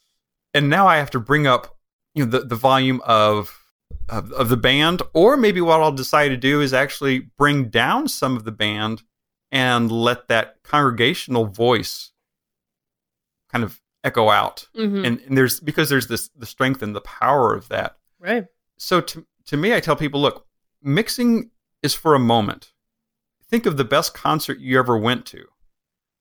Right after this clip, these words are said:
Speaker 1: Okay. You know, I don't care if, I mean, I used to go to Jimmy Buffett concerts all the time, and some were better than others. It was the same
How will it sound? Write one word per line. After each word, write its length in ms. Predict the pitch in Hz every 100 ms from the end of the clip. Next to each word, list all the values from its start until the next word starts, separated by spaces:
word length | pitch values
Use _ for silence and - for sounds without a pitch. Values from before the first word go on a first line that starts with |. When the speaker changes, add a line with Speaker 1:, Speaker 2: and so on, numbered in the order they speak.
| -
Speaker 1:
Okay. 400 | 127 123 131 135 - _
You 140 | 127
know, 140 | 120 117
I 100 | 151
don't 200 | 175 -
care 400 | - 147 143 135
if, 340 | 127 120 - - _ -
I 60 |
mean, 100 | 131
I 40 | 117
used 180 | 131 -
to 40 |
go 60 | 113
to 80 | 107
Jimmy 200 | 113 101
Buffett 260 | 107 -
concerts 360 | - 104 101 -
all 100 | 104
the 80 | 101
time, 360 | - 110 113 - _ _ _ _ -
and 140 | 127
some 240 | - 143 151
were 100 | 143
better 220 | 131 131
than 160 | 120
others. 320 | 180 135 127 - _ _ -
It 160 | 107
was 260 | 104 101 87
the 100 | -
same 540 | - 113 113 110 113